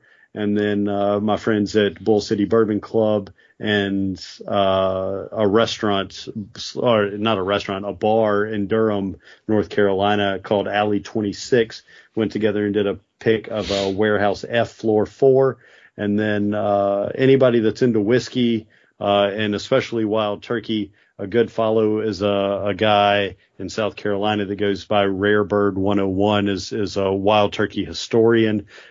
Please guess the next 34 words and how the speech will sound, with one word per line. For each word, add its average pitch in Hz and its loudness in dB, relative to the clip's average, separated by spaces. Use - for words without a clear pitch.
is 92 -4
about 101 2
to 107 -2
have 104 2
his 104 -2
second 101 -4
book 104 -6
on 101 -4
Wild 101 2
Turkey 101 -2
coming 101 -4
out 98 -2
that, - -8
uh, 95 -2
I 98 0
jumped 95 -2
in 101 2
on 98 -2
the 90 -6
Kickstarter 104 0
on. 107 0
The - -10
first 107 0
book 104 -2
was 101 -2
amazing. 101 0
Uh, 92 -2
so 95 -2
excited 101 0
about 101 0
seeing 98 -2
this 110 0
one, 104 2
but 98 0